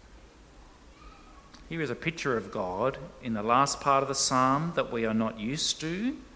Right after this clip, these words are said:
and that is not popular, but it is common in the Old Testament and in the book of Revelation, that God is a mighty warrior,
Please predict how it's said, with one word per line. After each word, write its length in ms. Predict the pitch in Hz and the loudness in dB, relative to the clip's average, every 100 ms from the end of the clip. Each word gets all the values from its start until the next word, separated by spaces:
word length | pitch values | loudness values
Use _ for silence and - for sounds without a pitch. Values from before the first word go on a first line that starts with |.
| - - - - - - - | -20 -20 -20 -20 -20 -20 -10
and 200 | 110 110 | -6 -4
that 140 | 110 | -4
is 200 | 131 156 | -4 -4
not 280 | 156 135 - | -4 -6 -8
popular, 540 | - 104 - 95 92 90 | -14 -14 -14 -16 -14 -10
but 140 | 135 147 | -8 -6
it 80 | |
is 180 | 180 226 | -6 -8
common 420 | - - 123 98 82 120 - - - - - | -8 -4 -2 -4 -10 -18 -20 -20 -20 -16 -10
in 100 | 107 | -6
the 120 | 98 | -6
Old 180 | 98 98 | -8 -10
Testament 760 | 101 - - 107 120 - - - - - - - - | -8 -8 -8 -14 -16 -14 -14 -14 -20 -20 -20 -20 -6
and 240 | - 156 190 | 2 6 8
in 60 | |
the 80 | 190 | 8
book 220 | 175 180 | 6 4
of 120 | 180 139 | 4 6
Revelation, 680 | 165 170 180 - - 120 | 6 8 6 4 2 2
that 200 | 131 135 | 2 4
God 380 | 156 180 208 202 202 | 8 12 12 10 4
is 120 | 175 | 4
a 160 | 170 156 | 6 6
mighty 460 | 151 180 202 196 | 6 6 6 4
warrior, 600 | 180 170 175 143 117 92 | 6 10 12 12 8 2